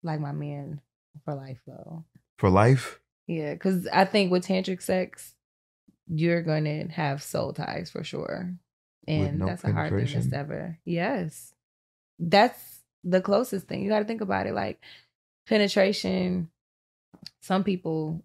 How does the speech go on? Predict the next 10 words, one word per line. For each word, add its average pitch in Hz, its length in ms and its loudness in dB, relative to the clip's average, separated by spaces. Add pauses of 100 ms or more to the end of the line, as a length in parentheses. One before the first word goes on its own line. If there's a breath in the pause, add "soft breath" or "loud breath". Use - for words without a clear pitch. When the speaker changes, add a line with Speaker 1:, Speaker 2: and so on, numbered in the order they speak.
(120)
Speaker 1:
don't 160 300 0
really 156 200 2
become 156 380 -4
attached 147 380 -6
like - 240 -4
that, 92 280 -8
at 156 80 -4
least 160 240 -2 (260)
consciously. 151 760 -6
But - 360 -4